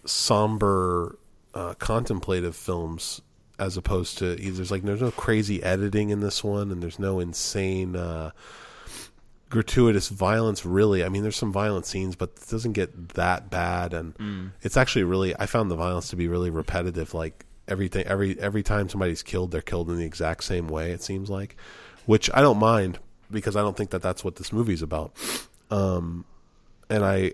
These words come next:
Speaker 1: really, really enjoy the last, I don't know what it is, like, the last thirty-five minutes of it, uh, the last act, where, you know, one of the characters is essentially just, you know, coming to terms with his,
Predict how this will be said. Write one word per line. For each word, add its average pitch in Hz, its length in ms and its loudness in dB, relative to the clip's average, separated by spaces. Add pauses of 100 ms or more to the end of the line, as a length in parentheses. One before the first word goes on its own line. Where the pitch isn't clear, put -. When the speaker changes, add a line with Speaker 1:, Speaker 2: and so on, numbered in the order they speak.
(140)
Speaker 1:
really, 110 400 4
really 101 300 4
enjoy 95 320 2
the 90 100 0
last, 87 580 -2 (560)
I - 40 -4
don't 82 160 -4
know 78 80 -4
what 82 140 -2
it 85 100 -4
is, 85 180 -6
like, 82 140 -8
the - 80 -8
last 82 320 -6
thirty-five 90 500 2
minutes 98 340 0
of 104 140 4
it, 107 220 0 (800)
uh, 85 640 2
the - 80 0
last 87 320 2
act, 90 480 2 (640)
where, 87 320 0 (100)
you 95 160 -4
know, 80 220 -6 (960)
one 113 160 8
of 92 60 8
the 87 60 4
characters 90 500 2
is 82 120 -2
essentially 87 520 -2
just, - 340 -8
you 107 120 -2
know, - 180 -8
coming 90 280 -2
to 82 80 -2
terms 80 440 -2
with 85 160 0
his, - 480 -2